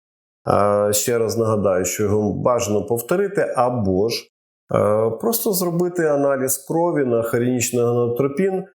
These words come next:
Це вже буде досить об'єктивним, практично однозначним підтвердженням того, є вагітність чи немає. Ну, а якщо затримка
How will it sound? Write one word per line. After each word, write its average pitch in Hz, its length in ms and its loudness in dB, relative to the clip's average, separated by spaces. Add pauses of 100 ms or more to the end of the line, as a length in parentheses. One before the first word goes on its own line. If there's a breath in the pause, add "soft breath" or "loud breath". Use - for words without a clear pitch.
(200)
Це - 200 0
вже 151 180 -2
буде 131 340 0
досить 120 340 -2
об'єктивним, 117 1080 0
практично 110 500 -2
однозначним 120 720 0
підтвердженням 101 640 0
того, 104 520 0
є 135 200 0
вагітність 101 560 0
чи - 140 -2
немає. 73 460 0 (340)
Ну, 151 180 2
а 110 120 2
якщо 113 360 -2 (420)
затримка 101 920 0